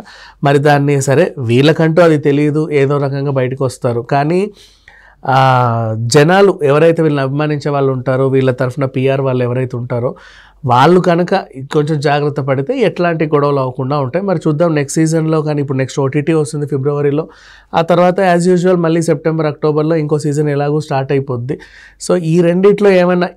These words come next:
అయినా సరే మళ్ళీ తరచుగా ఇలాంటివి రిపీట్ అయిపోతే ఈ సీ-, ఈ కంప్లీట్ షోని బ్యాన్ చేసే అవకాశం ఉంది. ఎందుకంటే రేవంత్ రెడ్డి ప్రభుత్వానికి రాగానే, రాగానే ఫస్ట్, ఆ, స్ట్రాంగ్ వార్నింగ్ Bigg Boss-కి ఇచ్చారు.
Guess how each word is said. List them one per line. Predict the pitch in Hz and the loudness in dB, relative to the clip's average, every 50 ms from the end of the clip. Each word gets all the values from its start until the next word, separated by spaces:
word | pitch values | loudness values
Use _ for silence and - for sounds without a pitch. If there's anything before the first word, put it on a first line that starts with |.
| - | -2
అయినా | 139 147 160 180 196 202 | 0 2 4 4 4 4
సరే | 196 208 202 208 | 6 6 6 6
మళ్ళీ | 208 202 185 185 196 202 | 6 4 4 4 4 2
తరచుగా | 190 190 180 175 170 - 196 185 190 | 2 2 2 2 2 0 2 2 4
ఇలాంటివి | 185 180 180 175 180 170 175 175 160 | 4 4 4 2 2 2 0 2 2
రిపీట్ | 165 160 165 170 165 165 | 0 0 0 0 0 0
అయిపోతే | 160 156 156 165 160 185 214 | 0 0 0 -2 -2 -2 -2
ఈ | 202 180 | -2 -2
సీ-, | 175 - - 156 151 147 139 156 | -2 -2 0 0 0 0 0 0
ఈ | 151 147 143 143 143 143 143 | 0 0 2 0 0 -2 -2
కంప్లీట్ | 143 143 156 151 165 160 185 185 190 180 | -4 -2 -2 -2 0 2 2 2 2 2
షోని | - - 170 160 175 185 | 0 -2 -2 0 0 -2
బ్యాన్ | 160 151 147 147 156 165 160 | -2 -2 -2 0 0 -2 -2
చేసే | 160 156 160 156 | -2 -2 -2 -2
అవకాశం | 139 143 139 147 139 135 - 139 | -2 -2 -2 -4 -6 -6 -6 -6
ఉంది. | 135 135 135 | -4 -4 -4
ఎందుకంటే | 131 131 147 147 156 147 147 143 - - - - - - - - - _ _ - | -2 -2 -2 0 0 0 -2 -2 -4 -8 -8 -12 -20 -20 -20 -20 -20 _ _ -2
రేవంత్ | 165 151 160 160 170 | 0 2 2 2 2
రెడ్డి | 175 175 165 | 0 0 0
ప్రభుత్వానికి | 165 165 160 156 160 160 160 160 160 156 156 156 185 | 0 2 2 0 0 0 -2 -2 -2 -2 0 0 0
రాగానే, | 185 165 147 151 156 160 165 165 160 | 2 2 2 2 2 2 0 0 0
రాగానే | 147 151 151 160 160 165 175 202 | 0 0 0 0 0 0 0 -2
ఫస్ట్, | 180 185 165 151 - - - - - 220 202 - - - _ _ _ _ _ _ - | 0 0 -2 -2 -2 -6 -6 0 2 2 2 0 -2 -14 _ _ _ _ _ _ -6
ఆ, | - 165 160 160 160 160 | -2 0 2 4 4 2
స్ట్రాంగ్ | 151 156 - - 170 175 185 185 185 | 2 0 0 2 2 2 4 4 2
వార్నింగ్ | 180 175 165 160 156 165 170 185 | 4 4 4 2 2 0 0 0
Bigg | 196 180 170 160 | 0 0 0 0
Boss-కి | 160 160 160 156 - - | 0 0 0 0 -2 -6
ఇచ్చారు. | 139 139 - 151 135 127 131 | -6 -4 -2 -2 0 0 -2